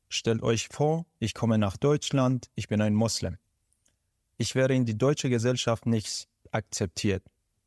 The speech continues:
Dadurch, dass ich Moslem bin, es bestehen sehr viele Vorurteile. Keiner lädt mich zu einem Weihnacht-, zu einer Weihnachtsfeier ein. Ähm, keiner möchte mit mir in eine Bar gehen, keiner möchte mit mir tanzen gehen.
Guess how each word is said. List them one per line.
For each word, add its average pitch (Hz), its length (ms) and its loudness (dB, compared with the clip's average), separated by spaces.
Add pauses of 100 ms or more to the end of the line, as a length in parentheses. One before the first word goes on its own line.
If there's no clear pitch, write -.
(960)
Dadurch, 113 260 2
dass - 220 -2
ich 110 140 -2
Moslem 139 400 0
bin, 123 260 0 (240)
es 113 180 -4
bestehen 110 380 0
sehr 107 160 0
viele 107 240 -2
Vorurteile. 120 800 -2 (480)
Keiner 107 300 2
lädt 104 200 2
mich 104 180 0
zu - 120 -2
einem 101 220 0
Weihnacht-, 127 400 0 (220)
zu - 140 -4
einer 101 200 0
Weihnachtsfeier 113 920 0
ein. 104 360 -2 (600)
Ähm, 101 300 0
keiner 107 240 0
möchte 107 260 0
mit 104 160 0
mir 104 160 0
in 101 100 -2
eine 101 200 0
Bar 123 320 0
gehen, 113 320 0
keiner 98 240 0
möchte 98 300 -2
mit 98 220 -2
mir 101 140 0
tanzen 127 440 -2
gehen. 92 160 -6